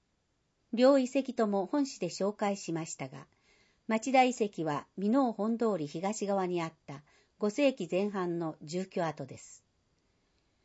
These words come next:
調査地内での発見は、住居跡一棟と、恥室の亀、壺、高槻鉢に混じって、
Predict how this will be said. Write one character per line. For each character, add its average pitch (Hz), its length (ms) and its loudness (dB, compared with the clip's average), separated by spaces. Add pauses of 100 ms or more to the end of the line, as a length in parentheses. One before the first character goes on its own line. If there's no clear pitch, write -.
(400)
調 269 220 4
査 294 180 0
地 - 200 -14
内 208 200 2
で 175 140 0
の 156 100 -2
発 147 200 -6 (100)
見 170 260 -2
は、 151 200 -10 (400)
住 233 220 2
居 254 220 2
跡 220 300 0
一 - 260 -2
棟 180 280 0
と、 147 240 -10 (360)
恥 202 320 -2
室 - 300 -8
の 147 260 -4 (220)
亀、 185 420 -4 (300)
壺、 175 340 -2 (140)
高 262 260 -2
槻 - 260 -6
鉢 220 280 -4
に 151 120 -2
混 135 140 -4
じ 170 120 -10
っ 143 40 -16
て、 - 320 -14